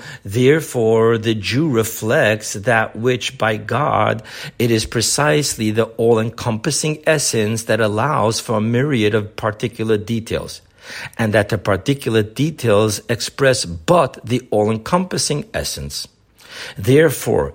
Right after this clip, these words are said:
being that the unity of the Jewish people is from the Vayakel, the one essence, one Father, therefore our unity expresses itself even in our external individual form,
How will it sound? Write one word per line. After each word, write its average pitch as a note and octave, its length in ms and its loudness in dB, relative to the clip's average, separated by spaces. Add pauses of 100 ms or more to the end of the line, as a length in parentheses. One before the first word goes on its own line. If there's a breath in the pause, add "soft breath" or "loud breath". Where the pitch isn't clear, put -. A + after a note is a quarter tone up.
(100)
being C#3+ 380 0
that C#3 160 0
the A#2 100 -2
unity C3 480 0
of G#2+ 80 -2
the G#2 100 -2
Jewish B2+ 380 -2
people C3 520 0
is G#2+ 120 0
from B2 400 2
the G#2 220 2
Vayakel, G#2+ 1040 2
the A2+ 140 4
one B2 400 0 (100)
essence, B2 600 -2
one B2 320 2
Father, A2+ 680 0 (480 loud breath)
therefore A#2+ 880 2
our G#2 140 2
unity A#2 640 -2
expresses C3+ 640 -2
itself G#2+ 480 -2 (140)
even C#3+ 580 0
in A#2 160 -2
our A2 220 0
external C#3 880 0
individual B2+ 880 0
form, D#2+ 540 -4